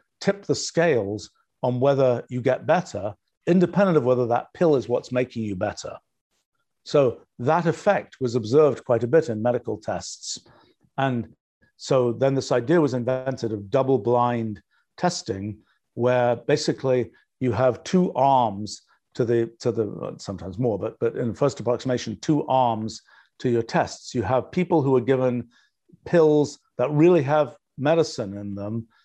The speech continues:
and people who are giving pills that are, just don't have any medicine at all in them and, um, that are just, you know, just pure sugar pills or something. So the, the, the, that's the so-called placebo arm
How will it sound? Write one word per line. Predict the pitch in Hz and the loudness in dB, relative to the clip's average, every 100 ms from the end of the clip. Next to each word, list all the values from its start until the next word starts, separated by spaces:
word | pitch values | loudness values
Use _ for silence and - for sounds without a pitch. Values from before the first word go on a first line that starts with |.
| _ | _
and | 131 120 | -6 0
people | 156 147 | 0 4
who | 135 135 | 4 4
are | |
giving | 127 131 123 | 2 -2 -4
pills | - 139 131 120 - | 0 2 2 0 -2
that | 123 | 0
are, | 123 123 - | 2 0 -4
just | 127 - | -4 0
don't | 127 | 0
have | 117 117 | 0 -2
any | 113 | -4
medicine | 110 104 - 107 | -4 -6 -8 -2
at | 120 | 0
all | 107 85 | 0 -4
in | 76 | -12
them | 73 - _ _ _ _ _ _ _ 135 | -18 -20 _ _ _ _ _ _ _ -4
and, | 127 98 135 | -4 -2 -2
um, | 117 95 _ _ _ | -2 -6 _ _ _
that | 135 120 | -2 0
are | |
just, | 113 131 117 - - _ _ _ | 0 0 -2 -4 -12 _ _ _
you | 127 | -4
know, | 110 107 107 - _ - | -2 -2 -4 -8 _ -10
just | 123 - | -10 -10
pure | - 143 127 | -2 2 2
sugar | 117 143 113 | 2 -2 -2
pills | - 90 85 85 | -6 -10 -10 -12
or | |
something. | 92 80 - - 90 _ _ _ _ - - _ _ _ - | -14 -14 -14 -14 -16 _ _ _ _ -20 -20 _ _ _ -14
So | - 147 127 98 _ _ _ _ _ _ _ _ _ - - _ | -2 2 2 -2 _ _ _ _ _ _ _ _ _ -20 -20 _
the, | 123 147 139 127 | 2 4 4 2
the, | 135 | 2
the, | 135 147 | 4 2
that's | 131 127 - | 2 -2 -4
the | 120 | -4
so-called | - 139 143 127 - | 0 0 2 -2 -2
placebo | 131 - - 170 135 117 123 | -4 -2 2 2 4 2 2
arm | 117 92 87 98 | 0 0 -6 -12